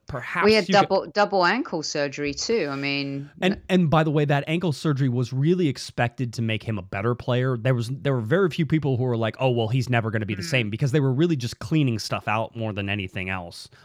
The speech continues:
Speaker 1: But you're right,
Speaker 2: Mm.
Speaker 1: it's surgery. Anytime you go in, you could come back
Speaker 2: Right,
Speaker 1: differently.
Speaker 2: right, right.
Speaker 1: There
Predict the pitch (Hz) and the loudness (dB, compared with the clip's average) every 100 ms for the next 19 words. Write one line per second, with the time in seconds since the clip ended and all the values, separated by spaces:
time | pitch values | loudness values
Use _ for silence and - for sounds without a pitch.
0 | - 165 190 240 147 131 135 - 190 113 | -6 -4 0 0 0 -2 -2 0 0 0
1 | 98 95 123 127 113 107 101 98 98 95 | -4 -4 -2 0 0 -2 -4 -4 -4 -6
2 | 92 92 85 82 156 156 151 147 139 - | -10 -8 -8 -8 -2 0 2 2 0 -6
3 | 143 139 131 139 180 | -10 -8 -8 0 0